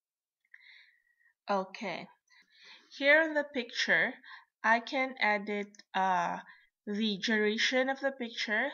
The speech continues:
Let's say I want it to be three seconds long. And then I wanted, uh, to put animations in my picture. Let's say I'm gonna choose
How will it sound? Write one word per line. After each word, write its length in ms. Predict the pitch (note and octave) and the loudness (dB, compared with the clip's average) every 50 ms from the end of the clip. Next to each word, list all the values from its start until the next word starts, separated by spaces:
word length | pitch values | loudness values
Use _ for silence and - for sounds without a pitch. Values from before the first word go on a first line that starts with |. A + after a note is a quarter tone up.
| - | -8
Let's 220 | - A#3+ A3+ A3+ - - | -10 -10 -10 -10 -12 -10
say 460 | - G#3+ G3+ G3+ G3 G3 G3 F#3+ - - _ _ _ _ _ _ _ _ | -8 -6 -6 -4 -4 -4 -4 -6 -8 -12 _ _ _ _ _ _ _ _
I 120 | - G3+ G3+ | -2 0 0
want 320 | G3 G#3 G#3 G#3+ G#3+ G#3+ | 0 0 -2 -2 -2 -2
it 200 | B3 A#3 A#3 - - | -6 -10 -10 -10 -8
to 100 | A3 G#3 | -8 -8
be 380 | F#3 F#3+ F#3+ F#3 F3+ F#3 F#3 - _ _ _ _ _ _ _ _ _ _ _ - - - _ _ - - | -6 -6 -6 -6 -6 -8 -10 -14 _ _ _ _ _ _ _ _ _ _ _ -18 -18 -18 _ _ -16 -8
three 260 | B3+ A#3 B3 C4 C#4 | -2 0 0 0 -2
seconds 720 | C4 - - - G#3+ G3+ G3+ - G#3+ G3+ F#3+ F#3+ - - | -4 -6 0 2 2 2 2 0 -4 -6 -6 -6 -8 -4
long. 440 | G3 F#3+ F3 F3 F3 F#3 G#3+ C4 D4+ - _ _ _ _ _ _ _ _ _ _ _ _ _ _ _ _ _ _ _ _ _ _ _ _ _ _ _ _ _ _ _ _ _ _ _ _ _ _ _ _ _ _ _ _ - | -2 0 0 0 0 -2 -4 -8 -12 -16 _ _ _ _ _ _ _ _ _ _ _ _ _ _ _ _ _ _ _ _ _ _ _ _ _ _ _ _ _ _ _ _ _ _ _ _ _ _ _ _ _ _ _ _ -2
And 260 | - A3 A3+ A#3 A#3 | 0 0 0 0 0
then 400 | G3+ G#3+ G#3 G3+ G3+ G3 G3+ G3+ - - | -2 0 0 0 0 -2 -4 -6 -2 0
I 140 | A3 G#3+ A3+ | 2 2 2
wanted, 720 | A3+ A3+ A#3+ B3 B3+ B3+ B3 - - B3+ A#3 A3+ G3+ - - - | 2 2 2 2 2 0 -2 -4 -4 -4 -4 -4 -6 -8 -8 -6
uh, 300 | G#3 G3+ F#3+ F#3 F3+ F3+ - - - - - _ _ - _ - - | -2 -2 0 0 -2 -4 -6 -12 -20 -20 -20 _ _ -20 _ -12 -6
to 640 | - A3 G#3+ G#3 G3+ G3 G3 F#3+ F#3+ F#3 F#3 F3+ - - _ _ _ _ | -4 -4 -2 -2 -2 -4 -4 -4 -6 -8 -8 -10 -12 -14 _ _ _ _
put 200 | - B3 C4 C#4 C#4 - | -6 -6 -6 -6 -4 0
animations 920 | - A3 A#3 A#3 A#3+ B3 A#3+ A3 G#3+ G#3 G#3+ - - G#3+ G3 F#3+ G3+ G3+ G3+ | 0 2 2 2 0 -2 -2 -2 -2 -2 -2 -4 -4 -4 -6 -6 -8 -10 -10
in 160 | - G#3+ G#3 G#3 | -8 -6 -4 -2
my 140 | A#3 B3 | -2 -2
picture. 720 | B3+ B3 - A3+ G#3 - - - - F3+ F3+ F#3+ A3+ C4 C#4 - - - - _ _ _ _ - | -2 -4 -8 -10 -8 -8 -6 -6 -4 -4 -4 -4 -6 -6 -10 -14 -20 -20 -20 _ _ _ _ -8
Let's 280 | G3+ F#3 F#3 - - | -8 -8 -8 -8 -8
say 200 | - G3 F#3 F3 | -6 -4 -4 -4
I'm 160 | - G#3 G#3 | -4 -6 -4
gonna 280 | G#3 G#3 G#3 G3+ G3+ G3+ | -2 0 0 0 -2 -4
choose 480 | G#3 - - A3 A3+ - - - - | -6 -8 -8 -8 -8 -10 -12 -14 -16